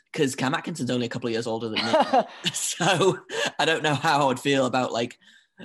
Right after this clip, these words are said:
Speaker 2: It's
Speaker 1: about that
Speaker 2: crazy.
Speaker 1: if I was
Speaker 2: He's,
Speaker 1: Cam. But,
Speaker 2: he's
Speaker 1: um, yeah, he, he clearly is just having,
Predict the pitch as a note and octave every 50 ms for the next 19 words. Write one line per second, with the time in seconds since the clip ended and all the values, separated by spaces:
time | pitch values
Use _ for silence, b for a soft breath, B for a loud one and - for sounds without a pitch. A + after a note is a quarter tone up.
0 | - - - - B2 B2 - - E3 - - - - C#3 C3 B2 B2 A#2+ A2+ A2+
1 | A#2+ A#2 E3+ F3 B2 G#2+ G2 F#2+ - A#2+ A#2 B2+ B2+ B2 A#2+ - - F3+ G3 A#2+
2 | A#2+ A#2+ A#2 A#2 A#2 A#2 A#2 A2 - _ _ _ _ _ _ _ _ _ _ _
3 | _ _ _ _ _ _ _ _ _ _ _ _ _ - C#3+ - A#2 A#2+ B2 B2+
4 | - C#3 D3 D#3 D#3+ D3 D3+ F3 F3 - - - D3 C3 B2+ C3 B2+ B2 G#2 -
5 | B2 A2+ A2 - - - - - - - - - C3+ A#2+ A#2+ A#2+ A2+ G#2+